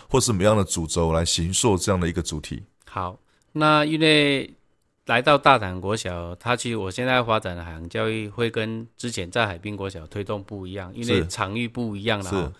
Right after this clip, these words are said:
Speaker 2: 那我刚才提的就是两个方向哈，就是环保玻璃回收再利用，
Speaker 1: 是。
Speaker 2: 那这个部分可以结合净滩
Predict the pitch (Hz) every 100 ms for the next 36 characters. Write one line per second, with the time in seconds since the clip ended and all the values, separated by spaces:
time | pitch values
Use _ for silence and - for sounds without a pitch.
0 | _ _ 143 120 123 123 107 98 98 98
1 | 120 123 113 90 85 90 87 85 85 -
2 | 113 117 - 120 104 90 110 104 113 107
3 | 101 _ _ _ _ 120 127 92 113 113
4 | 98 85 95 95 101 117 107 110 110 101
5 | 95 107 110 117 - _ _ 139 123 113
6 | - 127 127 113 98 104 104 90 - 107
7 | 104 104